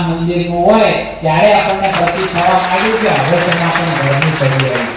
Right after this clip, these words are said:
અને હજી તો શરૂઆત છે, હજી તો શરૂઆત. મિત્રો, દરેકને નરેન્દ્રભાઈ શું કરી રહ્યા છે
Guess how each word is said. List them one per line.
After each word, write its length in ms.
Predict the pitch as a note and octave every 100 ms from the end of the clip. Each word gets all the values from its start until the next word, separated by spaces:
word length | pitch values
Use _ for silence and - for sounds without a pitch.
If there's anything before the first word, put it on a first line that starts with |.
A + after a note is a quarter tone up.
| - - - - - - - - - - - - - - - - - - -
અને 120 | A#3
હજી 220 | G#3+ B3
તો 60 | C#4 C4
શરૂઆત 500 | G#3 A#3+ A#3+ - C3 - - - - - - - - - - - - - - - - - - - -
છે, 160 | - B2+
હજી 200 | C#3+ F3
તો 100 | G3+ A#3 - - - - - - - - - - -
શરૂઆત. 460 | C#3+ D#3 - - - - - _ - - - - - - - - E3
મિત્રો, 220 | G3+ F3 G#3
દરેકને 460 | G#3+ B3 A#3+ B3 A#3+ A3+ A3+ A3+ - - - - - - - - - - - - - - - - - - - - D#3
નરેન્દ્રભાઈ 520 | F#3 F#3 F#3+ F#3+ F#3+
શું 140 | F#3+ F#3+
કરી 220 | F#3 F3+
રહ્યા 240 | F3 E3+
છે 60 | F3